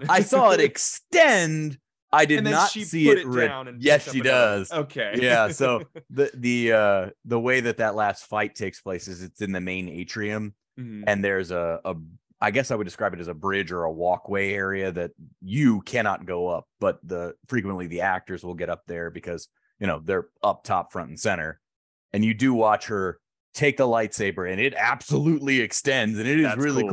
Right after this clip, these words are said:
Speaker 2: cool to see. But, like, she kinda does a dodge move, and, oh, the lightsaber gets knocked out of her hand.
Speaker 1: Oh.
Speaker 2: And then she reaches down and picks up
Speaker 1: <laughs> Picks
Speaker 2: another
Speaker 1: up
Speaker 2: one,
Speaker 1: another
Speaker 2: and
Speaker 1: one.
Speaker 2: then they start fighting with it.
Speaker 1: Right, yeah, probably 'cause they're not super confident about it
Speaker 2: Yeah.
Speaker 1: hitting
Speaker 2: No, I
Speaker 1: the
Speaker 2: bet
Speaker 1: things.
Speaker 2: not.
Speaker 1: Yeah, no, yeah.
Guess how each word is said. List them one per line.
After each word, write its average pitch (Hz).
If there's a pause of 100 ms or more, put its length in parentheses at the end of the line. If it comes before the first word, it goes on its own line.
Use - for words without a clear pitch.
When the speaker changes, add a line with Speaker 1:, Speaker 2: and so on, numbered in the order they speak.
(100)
Speaker 2:
cool 123
to 113
see. 120 (460)
But, 127
like, 110 (540)
she -
kinda 143
does 120
a 113
dodge 131
move, 104 (100)
and, 117
oh, 208
the 170
lightsaber 175
gets 156
knocked 156
out 151
of 143
her 131
hand. 117 (120)
Speaker 1:
Oh. 101
Speaker 2:
And 127
then 131
she 147
reaches 139
down 135
and 117
picks 143
up 123
Speaker 1:
<laughs> -
Picks 120
Speaker 2:
another 120
Speaker 1:
up 104
Speaker 2:
one, 104
Speaker 1:
another 98
Speaker 2:
and 104
Speaker 1:
one. 117
Speaker 2:
then 117
they 104
start 110
fighting 98
with 82
it. 85 (120)
Speaker 1:
Right, 107
yeah, 98
probably 107
'cause 95
they're 95
not 92 (320)
super 90
confident 92
about 87
it 82
Speaker 2:
Yeah. - (200)
Speaker 1:
hitting 92
Speaker 2:
No, 85
I 82
Speaker 1:
the 73
Speaker 2:
bet 82
Speaker 1:
things. 82
Speaker 2:
not. 80
Speaker 1:
Yeah, 90
no, 78
yeah. 76